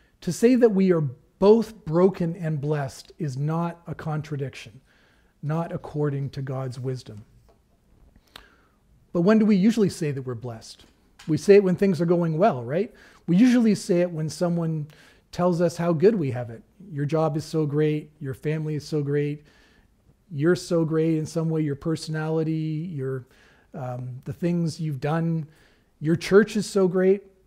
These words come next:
your particular gift is so great, your life is so great." When we hear those things, sometimes we might reply, "I know, it's such a blessing." But what if we've missed God in that? What if we're wrong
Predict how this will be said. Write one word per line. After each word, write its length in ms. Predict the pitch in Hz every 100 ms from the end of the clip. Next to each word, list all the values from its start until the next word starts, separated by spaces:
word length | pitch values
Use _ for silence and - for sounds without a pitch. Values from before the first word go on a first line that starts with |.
| 170
your 180 | 156
particular 760 | 151 170 196 190 190 170 160 143 - _ _
gift 380 | 170 220 226 -
is 140 | 190
so 180 | - 185
great, 460 | 165 175 185 190 - _ -
your 140 | 165
life 300 | 208 262 -
is 120 | 185
so 140 | - 147
great." 320 | 143 127 - _ _ _ _
When 180 | - 180
we 120 | 196
hear 160 | 175 226
those 240 | 208 190
things, 380 | 190 185 175 170
sometimes 560 | - 185 170 165 165 -
we 100 | 160
might 220 | 156 151
reply, 500 | 147 151 151 151 139 - _ _ _ _ -
"I 120 | 160
know, 260 | 165 143 127
it's 160 | 127
such 260 | - 165 170
a 40 |
blessing." 500 | 143 139 131 - 110 - _ _ _ _ _ _ _ _ - -
But 140 | 208
what 160 | 196 277
if 160 | -
we've 180 | 254 147
missed 680 | 151 170 202 - - - - _ _ _ _ -
God 340 | 151 147 131
in 160 | 127 123
that? 340 | 113 110 180 _ _ _ _ _ _ _
What 160 | 165 208
if 160 | 202
we're 140 | 208 160
wrong 520 | 151 160 147 117 120